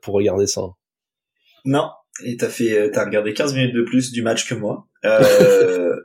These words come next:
Speaker 1: <laughs>
Speaker 2: en regardant le résumé. Je regarderai le résu-, je regardais le résumé ou le condensé dans la journée, mais, euh, transparent,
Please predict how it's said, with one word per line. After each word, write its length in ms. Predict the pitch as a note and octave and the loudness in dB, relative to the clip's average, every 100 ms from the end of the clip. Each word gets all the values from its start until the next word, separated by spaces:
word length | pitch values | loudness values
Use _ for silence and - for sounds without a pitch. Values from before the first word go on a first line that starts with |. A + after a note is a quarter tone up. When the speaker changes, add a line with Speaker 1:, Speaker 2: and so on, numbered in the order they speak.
| _ | _
Speaker 1:
<laughs> 240 | _ _ - | _ _ -10
Speaker 2:
en 80 | G#2 | -6
regardant 300 | G#2+ G2+ G#2 | -2 0 0
le 80 | G2+ | -4
résumé. 440 | G#2 G#2+ G2 C3 - - - _ - | -6 -6 -6 -6 -8 -20 -20 _ -6
Je 100 | G#2 | 2
regarderai 400 | B2 C3+ C3+ C3 | 4 6 4 2
le 60 | B2+ | 0
résu-, 280 | B2+ A#2 G#2 | -2 -4 -8
je 100 | A2 | -4
regardais 240 | A2 A2+ A2+ | 0 0 0
le 60 | |
résumé 420 | A2 G#2+ A2+ A#2 | -2 -6 -8 -8
ou 100 | A#2 | -6
le 60 | G#2 | -6
condensé 480 | - G2+ - - G#2 | -8 -6 -4 -6 -6
dans 100 | G2+ | -8
la 80 | G2+ | -6
journée, 440 | G2+ G2 A2+ - _ | -6 -6 -6 -10 _
mais, 220 | G#2+ G2 | -8 -4
euh, 80 | G2+ - - | -4 -6 -10
transparent, 560 | B2 B2+ C3 B2 B2 | -8 -2 -2 -4 -8